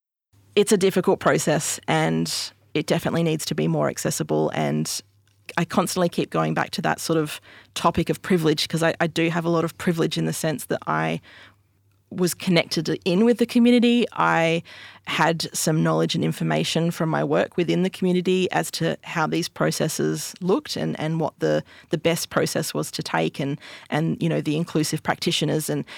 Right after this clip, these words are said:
and all that kind of stuff. There, I had so much privilege in that, and I was able to navigate that system, but that's not what it's like for a lot of people. It's a lot more stressful and a lot more of a struggle because people aren't necessarily,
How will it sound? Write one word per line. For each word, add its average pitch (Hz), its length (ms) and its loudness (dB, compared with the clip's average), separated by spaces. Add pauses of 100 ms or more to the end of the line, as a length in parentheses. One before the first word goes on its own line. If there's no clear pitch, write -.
and - 100 -2
all 196 160 4
that 180 160 4
kind 160 160 2
of 170 60 0
stuff. - 220 -2
There, 180 180 2
I - 40 4
had 170 160 0
so 190 140 2
much 180 200 0
privilege 180 420 2
in 160 80 0
that, 147 180 0
and 165 120 -2
I 160 40 2
was 165 120 0
able 160 180 0
to 165 120 -4
navigate 165 440 2
that - 160 0
system, 160 440 0
but 160 180 2 (360)
that's - 440 0 (460)
not 180 260 4
what 170 120 4
it's - 180 -2
like 175 240 4
for - 100 -2
a 170 60 4
lot 160 120 4
of 160 100 -4
people. 160 520 2
It's - 180 -2
a 165 40 2
lot 165 280 2 (240)
more 165 200 2
stressful - 500 0
and 170 140 2
a 170 40 2
lot 165 200 2
more 165 200 0
of 165 80 -4
a 165 40 -4
struggle 175 380 2
because 151 280 -4
people - 360 -4
aren't 220 160 0
necessarily, 151 680 -4